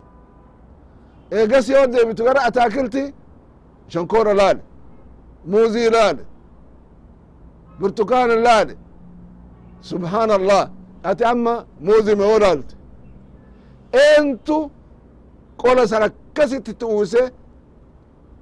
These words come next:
achi keessatti muuzii bareedduu san tamii ooyitu? Eentu uume?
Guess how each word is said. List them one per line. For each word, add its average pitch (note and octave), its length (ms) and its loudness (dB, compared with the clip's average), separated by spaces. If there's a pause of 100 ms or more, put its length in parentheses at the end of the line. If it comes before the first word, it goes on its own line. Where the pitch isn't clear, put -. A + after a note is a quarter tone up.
(640)
achi B3+ 280 -2
keessatti B3 580 0 (500)
muuzii A#3+ 460 0
bareedduu B3 560 2
san A#3+ 240 -2
tamii B3+ 260 0
ooyitu? C4 440 2 (640)
Eentu E4+ 420 0
uume? A#3 540 0